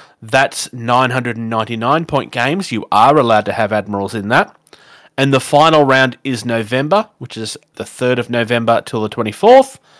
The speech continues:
Um, and that is fifteen hundred point games. Again, you're allowed to have had, allowed to have admirals with that. So it's a slow grow league. The idea is that you're supposed to be getting your games in. Uh, there is a campaign pack. Uh, the game,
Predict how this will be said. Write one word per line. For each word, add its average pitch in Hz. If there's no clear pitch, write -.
Um, 107
and 113
that 120
is 110
fifteen 131
hundred 156
point 151
games. 131
Again, 113
you're 104
allowed 101
to 98
have 101
had, -
allowed 110
to 98
have 101
admirals 95
with 95
that. -
So 214
it's 202
a 202
slow 233
grow 214
league. 185
The 160
idea 165
is 147
that -
you're 147
supposed 151
to 147
be 139
getting 135
your 120
games 147
in. 143
Uh, 113
there 135
is 131
a -
campaign 175
pack. 180
Uh, 117
the 117
game, 139